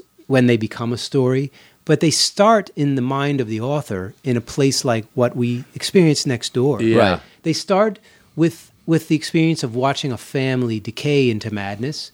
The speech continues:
Speaker 2: Yeah.
Speaker 1: and, and the, the manifestation of that madness accumulate around you. As Jo-, John, uh, as Brian and I know, the house emanated an odor that was, that was noxious even when we li-, when they were living there. I mean,
Speaker 3: Yeah,
Speaker 1: you could
Speaker 3: that
Speaker 1: not
Speaker 3: was
Speaker 1: go
Speaker 3: the
Speaker 1: near
Speaker 3: problem.
Speaker 1: the property.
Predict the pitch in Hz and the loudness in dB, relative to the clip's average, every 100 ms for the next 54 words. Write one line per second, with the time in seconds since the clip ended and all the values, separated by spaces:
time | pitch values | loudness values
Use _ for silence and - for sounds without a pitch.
0 | - 104 92 143 139 135 - 139 123 123 | -8 -4 -2 2 2 2 0 0 2 2
1 | - 123 123 151 143 127 - 143 147 147 | 0 -2 2 2 2 -4 2 2 4 0
2 | 117 110 113 113 107 104 - - - 135 | 0 -2 -2 -4 -2 -4 -6 -10 -4 -2
3 | 127 117 110 113 123 113 101 95 - - | 0 -2 -2 -4 -4 -4 -6 -10 -16 -12
4 | 120 101 143 139 123 131 120 117 - 123 | -10 -4 -2 -2 -2 -2 -2 -4 -6 -4
5 | 123 110 110 127 123 123 120 147 139 - | -4 -4 -2 0 0 0 0 2 2 -2
6 | - - 143 151 170 170 - - 156 165 | -8 -4 -2 0 2 2 0 -2 2 4
7 | 160 147 123 120 117 143 127 127 131 - | 4 4 2 0 -2 0 0 0 -2 -8
8 | _ _ _ 139 139 120 101 - 123 113 | _ _ _ -4 0 0 -2 -4 -2 -2
9 | 110 - - 127 135 147 - 139 123 - | -4 -10 -4 2 2 0 -2 -4 -4 -10
10 | - _ - _ - 170 175 156 135 123 | -18 _ -20 _ -4 0 2 2 2 -2
11 | 123 170 147 120 120 120 135 - 123 170 | -2 -4 -2 -2 0 -2 -4 -8 0 2
12 | 208 165 107 101 120 110 - 170 214 180 | 4 2 0 -2 0 0 0 0 2 2
13 | 160 175 147 123 107 151 131 139 110 | 2 2 2 0 0 -2 -2 -4 -12